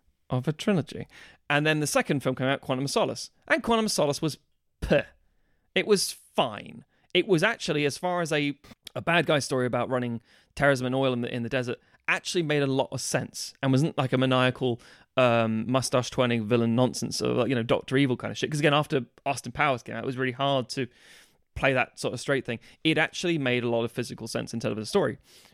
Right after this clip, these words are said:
but it was just a little bit dull and eh.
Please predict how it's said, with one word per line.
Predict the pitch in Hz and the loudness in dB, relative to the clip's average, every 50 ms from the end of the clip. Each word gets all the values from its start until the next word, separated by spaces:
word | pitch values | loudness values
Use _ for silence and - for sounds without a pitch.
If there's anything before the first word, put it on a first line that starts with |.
| _ _ _ _ _ _ - - | _ _ _ _ _ _ -2 0
but | 175 - | 2 2
it | - | 2
was | 160 151 123 | 0 -2 -2
just | 120 143 - - | -4 -6 -4 -2
a | |
little | 131 139 - | -2 -2 0
bit | 131 - - _ _ - | -2 -4 -6 _ _ 0
dull | 147 123 101 98 95 - _ _ _ _ _ _ _ _ _ _ _ _ - | 0 0 0 0 -6 -10 _ _ _ _ _ _ _ _ _ _ _ _ -6
and | - 120 117 95 - - _ - 131 127 - - | -2 -2 -2 -2 -6 -12 _ -12 -12 -10 -2 2
eh. | 131 120 110 | 4 4 4